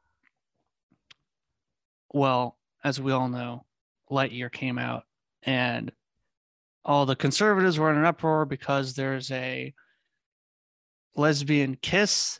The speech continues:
in the movie, and one of the astronauts that Buzz is with on this mission is the part-, is one of the partners. So she talks about her relationship with her partner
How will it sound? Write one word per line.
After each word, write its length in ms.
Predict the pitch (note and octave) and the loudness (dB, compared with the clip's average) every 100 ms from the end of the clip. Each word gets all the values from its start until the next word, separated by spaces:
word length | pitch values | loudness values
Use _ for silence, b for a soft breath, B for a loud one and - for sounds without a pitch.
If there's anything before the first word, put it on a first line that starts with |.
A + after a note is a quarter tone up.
| A3 | -2
in 140 | E3+ | 2
the 80 | G3 | 2
movie, 580 | G3 G#3+ G#3 G#3 G#3+ - _ _ _ | 2 2 2 2 0 -4 _ _ _
and 420 | D3 C#3+ C#3 C#3 C3+ | -2 -2 -2 -2 0
one 160 | D3 | 0
of 60 | C#3+ | 2
the 40 | |
astronauts 520 | C#3 C#3 D3 C#3 C3 - | 0 -2 -6 -6 -6 -10
that 160 | C3 - _ | -12 -14 _
Buzz 560 | C3+ C#3+ C#3 C#3 C3 C#3 | -4 0 2 2 0 -4
is 540 | C3 C3+ B2+ B2+ - - | -4 -2 -2 -4 -10 -12
with 560 | C3 C3 C3+ C#3+ - - _ b b b b b b _ _ | -8 0 0 0 -6 -20 _ b b b b b b _ _
on 260 | C#3 C#3+ C#3+ | 2 4 4
this 220 | C3 - | 2 2
mission 560 | C3+ C3+ D3+ D3+ D#3 D3+ _ _ | 0 2 2 2 2 -2 _ _
is 300 | C#3+ C3+ B2+ | 0 0 -2
the 100 | B2+ | -8
part-, 360 | - C#3 C#3 - | -4 -2 -2 -4
is 180 | D3 B2+ | -6 -2
one 160 | C3+ C#3+ | 2 2
of 60 | |
the 80 | B2+ | 0
partners. 720 | - C#3 - D#3+ F3 E3 - - b b _ | -4 -4 -4 -6 -6 -8 -12 -16 b b _
So 140 | B2+ | -8
she 160 | - C3+ | -4 -4
talks 280 | C#3+ C3+ - | -2 -2 -2
about 200 | C3 - | -4 -2
her 140 | C#3 | 0
relationship 500 | C3+ C3+ - - C#3 | 0 -2 -4 -12 -8
with 160 | C3 C3+ | -6 -6
her 520 | - C3+ B2+ B2 B2 b b b b b _ _ _ - | -2 0 0 -4 -6 b b b b b _ _ _ -10
partner 500 | - C#3 C#3+ C#3+ D3 | -2 -2 0 0 0